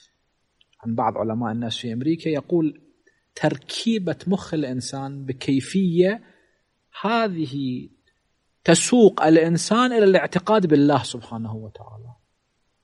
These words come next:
طبعًا هو كان يقول هذا الشخص،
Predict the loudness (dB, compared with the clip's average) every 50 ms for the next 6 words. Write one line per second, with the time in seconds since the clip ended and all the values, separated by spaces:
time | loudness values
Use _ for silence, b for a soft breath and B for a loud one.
0 | _ _ _ _ _ _ _ _ _ _ _ _ -8 -6 -4 -2 0 0 -2 -2
1 | -2 -4 -4 -4 -2 -2 -2 -2 -2 -2 -4 -6 -8 -8 -10 -10 -10 -12 -14 -16
2 | -18 -20